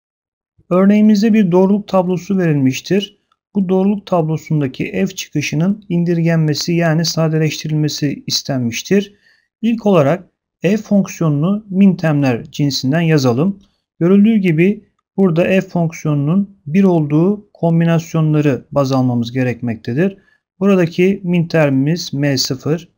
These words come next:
buradaki M iki, buradaki M üç, buradaki M beş ve buradaki de M yedidir. Görüldüğü gibi f A B C eşittir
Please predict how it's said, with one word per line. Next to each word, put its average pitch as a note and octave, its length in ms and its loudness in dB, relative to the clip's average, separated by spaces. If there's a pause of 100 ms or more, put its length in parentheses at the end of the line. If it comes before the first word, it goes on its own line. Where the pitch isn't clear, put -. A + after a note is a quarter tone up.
(360)
buradaki C#3+ 640 0
M C3 280 0
iki, C#3 460 -6 (300)
buradaki C#3 440 0
M B2 280 -2
üç, D3+ 440 -6 (480)
buradaki C3 440 0
M A#2 340 -2
beş E3+ 340 -4 (100)
ve D3 140 -4
buradaki C#3+ 380 -2
de F3 80 -2
M D#3+ 180 0
yedidir. D3 600 0 (320)
Görüldüğü F3 460 2
gibi D#3 220 2
f E3 280 0
A D3+ 240 0
B D3 140 0
C D3+ 140 -2
eşittir D3+ 680 -4